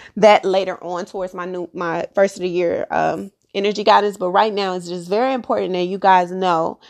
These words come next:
January tenth is a full moon eclipse. Okay. It's in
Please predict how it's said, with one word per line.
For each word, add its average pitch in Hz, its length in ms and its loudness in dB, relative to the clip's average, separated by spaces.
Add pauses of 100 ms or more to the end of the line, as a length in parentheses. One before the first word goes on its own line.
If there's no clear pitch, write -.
(480)
January 285 480 4
tenth 254 340 -4 (100)
is 202 200 -4
a 190 60 -12
full 220 260 -2
moon 208 240 -4
eclipse. - 720 -10 (240)
Okay. 190 180 2
It's 185 220 -4
in 214 340 -2